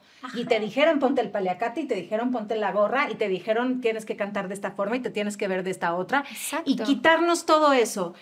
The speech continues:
Speaker 1: y reconstruirte para hacer un reencuentro, madre mía. Madre mía la lucha, madre mía la, el encontrón contigo mismo, madre mía el, "Espérame hasta aquí, no, manager, porque hoy voy a ser quien quiero ser,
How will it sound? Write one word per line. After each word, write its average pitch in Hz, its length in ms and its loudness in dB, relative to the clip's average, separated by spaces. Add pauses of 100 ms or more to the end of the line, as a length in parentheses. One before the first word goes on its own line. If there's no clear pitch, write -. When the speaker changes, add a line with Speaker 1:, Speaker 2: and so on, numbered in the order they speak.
(100)
Speaker 1:
y 262 120 4
reconstruirte 247 800 2
para 202 160 2
hacer 226 180 0
un 247 140 0
reencuentro, 208 640 -2 (760)
madre 214 480 2
mía. 170 200 -4 (480)
Madre 294 380 4
mía 254 300 2
la 208 120 0
lucha, 285 440 2
madre 247 360 2
mía 247 380 4
la, 220 200 0
el 214 200 0
encontrón 214 480 2
contigo 254 400 0
mismo, 262 420 4
madre 254 300 4
mía 247 320 4
el, 233 180 0 (340)
"Espérame 269 360 6
hasta 240 200 2
aquí, 262 240 4
no, 262 260 8
manager, 269 440 6
porque 226 260 2
hoy 254 160 6
voy 233 140 6
a 214 60 2
ser 220 200 0
quien 214 200 -2
quiero 202 300 0
ser, 285 360 4